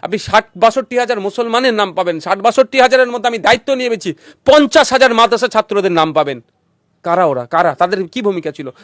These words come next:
দেশকে স্বাধীন করতে হবে। আজকে সেই মাদ্রাসাকে দেখে দেওয়ার চেষ্টা করছে। যদি শুভেন্দুবাবু ওই কথা বলে থাকেন আপনার কথা অনুযায়ী, আমি অনুরোধ করব প্রথমে মাদ্রাসার বর্তমান যে টিচারগুলো আছেন, মুসলমানরা নয়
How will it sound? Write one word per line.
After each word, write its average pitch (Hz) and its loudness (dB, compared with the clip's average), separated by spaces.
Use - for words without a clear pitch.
দেশকে 214 -2
স্বাধীন 226 0
করতে 208 -2
হবে। 147 -4
আজকে 190 -4
সেই 254 0
মাদ্রাসাকে 247 -2
দেখে 202 -2
দেওয়ার 165 0
চেষ্টা 160 -8
করছে। 175 -4
যদি 190 -4
শুভেন্দুবাবু 240 2
ওই 220 4
কথা 247 2
বলে 247 6
থাকেন 220 0
আপনার 214 -2
কথা 220 -2
অনুযায়ী, 185 -2
আমি 185 -4
অনুরোধ 202 -2
করব 220 0
প্রথমে 202 -8
মাদ্রাসার 180 2
বর্তমান 202 -2
যে 180 -2
টিচারগুলো 269 4
আছেন, 196 2
মুসলমানরা 247 4
নয় 139 -8